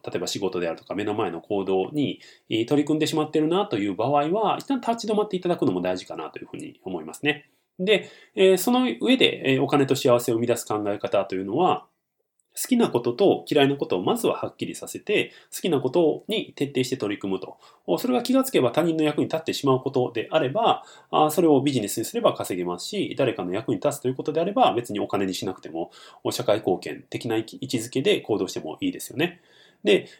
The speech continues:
えー、好きなことをするということと、好き勝手するということは全く意味が違うということと、好きなことを自由に選択する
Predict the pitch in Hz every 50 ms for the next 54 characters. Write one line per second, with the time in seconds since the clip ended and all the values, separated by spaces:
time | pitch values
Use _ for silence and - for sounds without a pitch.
0 | _ - 151 156 160 160 - - 359 392 311 - - 160 120 110 101 98 - 120
1 | 110 113 110 - - 131 127 139 131 120 117 - 180 - 76 - - - 269 262
2 | - 294 277 - - - - - 110 117 117 - 98 95 - - - 87 90 117
3 | 131 - - - - - 185 175 135 101 82 - - - 101 98 90 92 90 -
4 | - - _ _ 110 104 98 - 101 107 98 - 190 180 113 90 - - - 294
5 | 277 262 - - 180 156 135 127 127 185 240 226 165 139 - 202 202 196 214 208
6 | - 180 - 208 202 196 190 196